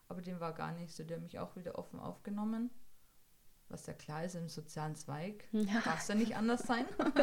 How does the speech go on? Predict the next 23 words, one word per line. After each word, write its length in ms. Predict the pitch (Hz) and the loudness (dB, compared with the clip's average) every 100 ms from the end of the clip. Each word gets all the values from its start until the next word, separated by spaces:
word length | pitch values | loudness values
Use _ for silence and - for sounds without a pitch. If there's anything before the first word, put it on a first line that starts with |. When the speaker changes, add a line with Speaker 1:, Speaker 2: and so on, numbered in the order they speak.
| 311 302 - 294 - 339 294 - - - | 8 4 4 2 2 -2 -2 -2 -6 -4
Speaker 1:
<laughs> 140 | - 226 - - - - - - - - | -2 -2 -2 -14 -18 -20 -20 -18 -16 -10
Nee, 340 | 160 170 175 | -6 -4 -4
und, 220 | 180 180 - - | -2 -4 -6 -8
ähm, 460 | 160 170 165 175 175 - - - - - - - | -6 -4 -6 -8 -10 -18 -20 -20 -20 -20 -20 -12
ja, 440 | 180 180 160 190 254 | -8 -4 -2 -4 -4
es 160 | 208 - | -8 -4
war 180 | 190 180 | -4 -4
wieder 460 | 196 185 180 180 - - - - - - _ | -4 -4 -4 -6 -10 -20 -20 -20 -20 -20 _
anstrengend, 880 | - 175 - - 185 190 214 254 - - - - - - - - | -8 -6 -8 -6 -2 2 2 2 -2 -8 -10 -16 -20 -20 -20 -8
weil 400 | 185 185 180 185 | -4 -2 -2 -4
diese 280 | 185 - 180 | -8 -10 -10
ganzen 440 | - 185 202 185 | -6 -6 -6 -6
neuen 220 | 170 180 | -4 -6
Situationen 840 | - 180 - 165 - 170 190 214 220 | -8 -8 -4 -4 -4 -4 -2 -2 -2
wieder. 360 | 233 247 262 - - - - - - - - - | -2 0 -2 -4 -12 -14 -20 -20 -20 -20 -20 -10
Und, 500 | 185 180 185 185 - | -6 -4 -4 -6 -8
ähm, 360 | 175 175 175 - - - - _ _ - | -8 -8 -10 -14 -20 -20 -20 _ _ -6
man 200 | 190 190 | -2 -2
hat 160 | - | -2
einfach 240 | 180 180 208 | -2 -4 -8
so 160 | 226 | -2
durchgemacht. 600 | 240 240 - 180 170 - | 0 0 0 -6 -6 -4
Aber 240 | 190 180 | -4 -4